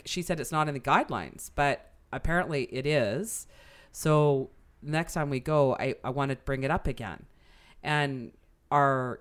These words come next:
E N T, which is the ears, nose, and throat specialist, he just always asks me, "Does she snore?" Well, just because she doesn't snore doesn't mean she doesn't have sleep apnea. And I've, I've read that many times, that lots of people have discovered that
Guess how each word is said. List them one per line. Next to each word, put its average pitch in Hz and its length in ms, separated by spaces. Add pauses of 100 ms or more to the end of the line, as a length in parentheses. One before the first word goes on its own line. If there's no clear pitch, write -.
E 156 160
N 135 140
T, 127 380
which 151 240
is 123 100
the - 140
ears, 131 320
nose, 120 280
and 113 120
throat 147 300
specialist, 117 720 (840)
he 190 160
just 208 180
always 185 220
asks 165 300
me, 160 160
"Does 160 140
she 175 120
snore?" 170 540 (680)
Well, 196 380 (640)
just 185 260
because 226 260
she 202 120
doesn't 170 300
snore 175 440
doesn't 151 320
mean 151 280
she - 140
doesn't 143 320
have 135 280
sleep - 320
apnea. 143 520
And 139 120
I've, 139 160 (200)
I've 139 220
read 147 200
that 147 180
many 139 180
times, 131 420
that - 160
lots 131 300
of 160 60
people 135 300
have 127 120
discovered 127 600
that 127 280